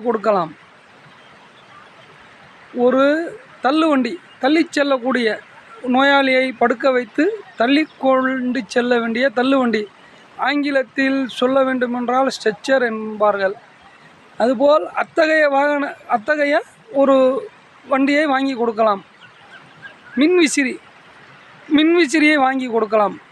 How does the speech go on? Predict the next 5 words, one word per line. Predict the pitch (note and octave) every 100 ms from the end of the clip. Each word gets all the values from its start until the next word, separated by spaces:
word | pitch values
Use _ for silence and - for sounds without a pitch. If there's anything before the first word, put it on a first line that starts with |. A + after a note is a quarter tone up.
| _ - B3
அரசு | B3 D4 C#4 B3+
மருத்துவமனைகளில், | B3+ A#3+ C4 B3+ C4 C4 C4+ B3+ A#3+
எத்தனையோ | - C4+ C#4 C4+
மருத்துவமனைகளில் | C4 A3+ C4+ B3+ B3+ B3 A#3+ C4 D#4+ G4 - - _ - - - - - - - - - - B3+
மின்விசிறி | E4 E4 B3+ D#4+